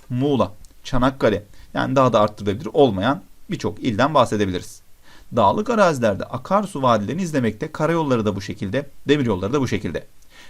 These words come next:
Çoğunlukla doğu batı yönde uzanmakta, karayolu ve demiryolu dağların uzanışıyla paralel, doğal koşullara daha bağlı. Bazı komşu ülkelerle bağlantı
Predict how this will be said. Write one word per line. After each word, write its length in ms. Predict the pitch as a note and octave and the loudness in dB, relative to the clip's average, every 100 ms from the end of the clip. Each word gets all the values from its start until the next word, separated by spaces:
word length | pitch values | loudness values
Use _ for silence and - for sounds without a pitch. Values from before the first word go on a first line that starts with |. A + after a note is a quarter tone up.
| - | -8
Çoğunlukla 600 | - C3+ E3+ B3 - - - | -2 -2 -2 -4 -4 -6 -2
doğu 200 | A2 D#3 | -2 0
batı 220 | F#3+ F#3+ | -2 -4
yönde 140 | F3 B2+ | -4 -4
uzanmakta, 600 | A2 G2 F#2+ - C3 - | -2 -2 -2 -4 -8 -4
karayolu 340 | B2+ C3+ C#3+ | -2 0 0
ve 120 | C3+ | 0
demiryolu 480 | B2+ B2+ A2 G2+ G2+ - - | 0 2 0 -2 -8 -18 0
dağların 320 | A2 G#2+ C3 | 4 4 2
uzanışıyla 440 | C3+ C3 A#2+ C3 B2 | 0 0 -2 -2 -2
paralel, 400 | B2 A#2+ B2 B2+ - - | 0 0 -2 -4 -12 0
doğal 260 | G#2+ C3 | 4 4
koşullara 400 | C3 A#2+ B2+ A#2+ | 0 -6 -2 -2
daha 220 | A2 A2 | 0 2
bağlı. 300 | G#2+ F2 G2 - - - - - - - | 4 2 0 -8 -20 -20 -20 -20 -20 -6
Bazı 480 | B2+ D3+ G3 G#3 A3 - - | 2 4 4 0 -2 -4 -18
komşu 380 | - C3+ C3 - | -4 -2 -2 -4
ülkelerle 580 | F#3 F3 D3+ C#3 A#2 G2 | -6 -4 -2 0 0 2
bağlantı 680 | A#2 B2+ B2 A#2 B2+ F#3 | 6 6 4 -2 -4 -8